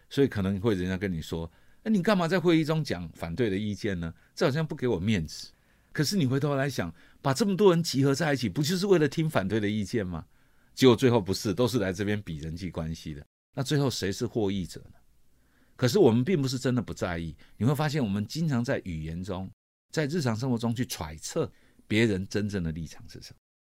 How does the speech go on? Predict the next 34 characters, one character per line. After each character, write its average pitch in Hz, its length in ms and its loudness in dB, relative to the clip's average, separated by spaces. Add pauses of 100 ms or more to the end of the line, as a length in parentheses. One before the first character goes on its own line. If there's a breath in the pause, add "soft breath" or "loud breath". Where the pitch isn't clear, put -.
(280)
别 139 220 6
人 123 160 4
这 165 140 0
些 143 180 0
话 135 340 0
背 160 260 6
后 123 200 2
的 92 100 0
立 98 140 -2
场 76 200 -10
是 80 140 -10
什 - 140 -16
么。 85 80 -18 (340 soft breath)
结 110 140 0
果 117 60 6
我 113 40 4
们 107 80 -2
把 85 140 -2
能 90 320 -2
量， 117 200 2 (340)
我 101 80 -4
们 110 100 0
把 92 100 -2
生 139 240 -2
命 143 100 -2
中 123 120 0
的 123 60 0
能 92 160 -2
量 98 140 -4
都 92 120 -6
花 98 200 -2
在 90 140 -4
这 78 160 -10
里， 67 140 -16